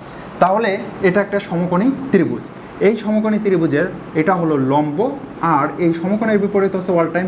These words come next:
কি হয়? অতিভুজ হয়, আর এটা হলো ভূমি। আর তাহলে এখন টার্গেট হলো এই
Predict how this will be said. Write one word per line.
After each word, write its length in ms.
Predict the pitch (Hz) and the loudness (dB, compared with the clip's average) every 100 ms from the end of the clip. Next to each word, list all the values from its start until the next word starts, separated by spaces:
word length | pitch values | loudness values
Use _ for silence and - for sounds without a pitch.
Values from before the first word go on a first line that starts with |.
| 180 | 0
কি 80 | 214 | 0
হয়? 200 | 226 247 - - | 2 0 -4 -2
অতিভুজ 380 | 170 160 135 127 | 2 2 2 -2
হয়, 80 | 127 - - - | -8 -12 -14 -2
আর 140 | - 143 | 2 2
এটা 140 | 185 | 2
হলো 200 | 180 240 | 2 2
ভূমি। 300 | 170 175 139 - - - - - | 4 4 2 0 -10 -12 -8 0
আর 200 | 151 151 151 | 2 2 2
তাহলে 300 | 214 233 233 | 2 4 4
এখন 240 | 220 220 | 2 0
টার্গেট 400 | 214 - 240 233 | 2 2 2 0
হলো 220 | 170 175 214 - - - | -6 -6 -8 -14 -14 0
এই 160 | 175 | 2